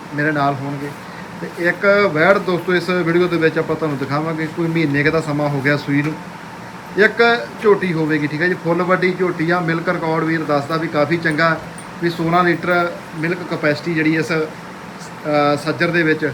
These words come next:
ਸੱਜਰ ਝੋਟੀ ਦੀ ਮਿਲਕ ਕਪੈਸਿਟੀ ਸੋਲਾਂ ਲੀਟਰ ਹੁੰਦੀ ਹੈ, ਠੀਕ ਆ। ਤੇ ਪੂਰੀ ਡਿਟੇਲ ਆਪਾਂ ਸਾਂਝੀ ਕਰਾਂਗੇ ਤੁਹਾਡੇ ਨਾਲ ਇਨਫੋਰਮੇਸ਼ਨ ਲੈ ਕੇ।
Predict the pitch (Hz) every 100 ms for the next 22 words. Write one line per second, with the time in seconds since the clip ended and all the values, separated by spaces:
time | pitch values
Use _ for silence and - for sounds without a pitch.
0 | - 156 143 170 170 156 147 151 156 160
1 | 147 156 - 139 147 151 143 151 151 151
2 | 151 143 127 135 127 - - - - -
3 | - - 156 170 - - - - 147 131
4 | 175 185 165 160 160 160 - - 151 147
5 | 170 151 170 156 151 147 151 147 143 135
6 | 143 156 156 165 151 143 165